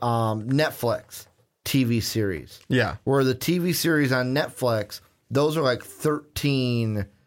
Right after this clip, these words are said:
Speaker 1: Yeah. So six to eight episodes long. Um, so even if it's eight at its longest,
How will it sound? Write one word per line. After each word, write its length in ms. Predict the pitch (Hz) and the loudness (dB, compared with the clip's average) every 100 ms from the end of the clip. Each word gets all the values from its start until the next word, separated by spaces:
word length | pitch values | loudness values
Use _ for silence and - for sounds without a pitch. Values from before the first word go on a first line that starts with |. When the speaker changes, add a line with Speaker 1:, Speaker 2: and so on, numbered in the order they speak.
| _ | _
Speaker 1:
Yeah. 220 | 143 151 - - - | 0 0 -2 -12 -8
So 280 | - 170 - | -2 0 0
six 460 | - - 214 - | -2 0 -2 -2
to 240 | - 208 170 | -6 -2 0
eight 160 | 160 156 | 0 0
episodes 640 | 139 - 120 123 110 95 | -2 0 -2 0 -2 -2
long. 300 | 107 98 82 - - _ _ - | -2 -2 -4 -12 -20 _ _ -2
Um, 320 | 135 139 135 | 0 2 0
so 220 | 120 147 | 0 -2
even 300 | 147 190 202 | 0 0 2
if 160 | 190 180 | 0 0
it's 180 | 175 - | -4 -2
eight 280 | 147 151 156 - | 0 2 2 0
at 80 | 135 | 0
its 220 | 120 - | 0 0
longest, 800 | 117 123 139 151 190 208 - | 0 2 2 0 0 -2 -6